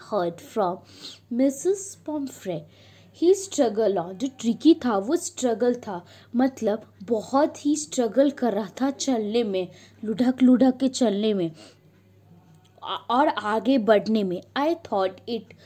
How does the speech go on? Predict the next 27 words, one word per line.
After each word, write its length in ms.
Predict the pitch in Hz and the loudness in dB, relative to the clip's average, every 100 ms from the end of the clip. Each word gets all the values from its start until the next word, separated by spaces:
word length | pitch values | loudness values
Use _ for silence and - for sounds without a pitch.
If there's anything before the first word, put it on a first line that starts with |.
| - - - 269 | -20 -20 -4 -2
would 360 | 254 - 214 | 0 -2 -4
not 380 | 220 254 294 240 | -2 0 0 -2
be 220 | 294 349 370 - - | 0 2 0 -6 -12
long 640 | 220 220 202 190 220 202 240 | -2 2 2 0 -4 -2 -2
before 340 | - 285 320 | 0 -2 -2
I 160 | 330 339 233 | -4 -6 -2
heard 180 | 196 196 - - - _ _ - | -2 -4 -10 -20 -20 _ _ -10
from 240 | 226 196 196 - - | 0 0 0 -6 2
मिसेस 500 | 254 254 339 - - | 2 2 -6 -6 -2
Pumphrey। 420 | 233 202 - 170 165 - - _ - | -2 -2 -10 -12 -12 -18 -20 _ -10
जो 120 | - 311 | -2 -2
हैरियट 720 | - 214 202 202 294 - 262 | 2 2 2 2 0 0 -6
था 80 | 285 | -4
उसने 320 | 285 - 330 | -4 -4 -2
बोला 440 | 220 226 185 180 202 | 0 0 0 -2 -4
कि 80 | 302 | -6
अब 400 | - 294 247 262 - - - | 0 0 0 -6 -16 -12 0
लगता 360 | 240 233 - | 0 0 -4
है 200 | 302 330 | -2 0
देरी 540 | 277 175 233 233 254 320 | 0 2 2 4 6 6
नहीं 340 | 277 302 302 | 6 6 6
है, 180 | 220 185 | 4 -4
जब 420 | 180 311 302 277 - 240 | -2 -2 -2 -6 -6 -8
मिसेस 500 | 226 220 208 202 - 262 | -6 -6 -4 -6 -4 0
Pumphrey 440 | 285 330 - 226 226 - - | 0 0 0 0 0 -12 -12
मुझे 440 | 220 240 233 277 359 | -4 -2 0 2 2
बताएगी 880 | 254 220 - 180 208 277 175 175 | 2 -6 -6 -2 2 2 2 -4